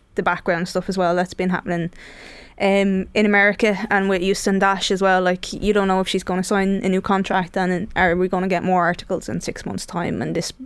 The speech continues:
brings more negativity to the camp. Like,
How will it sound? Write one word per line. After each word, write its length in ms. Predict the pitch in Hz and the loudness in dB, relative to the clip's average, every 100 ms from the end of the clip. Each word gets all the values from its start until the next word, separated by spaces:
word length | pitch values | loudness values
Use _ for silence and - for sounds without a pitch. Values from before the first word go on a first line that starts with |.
| - | -6
brings 360 | 196 180 180 - | 0 0 0 0
more 200 | 196 196 | 2 2
negativity 520 | 190 185 196 170 175 | 2 0 -2 -2 -4
to 60 | - | -6
the 40 | - | -2
camp. 240 | 180 165 - - - - | -2 -2 -8 -14 -10 0
Like, 240 | 185 - | 0 0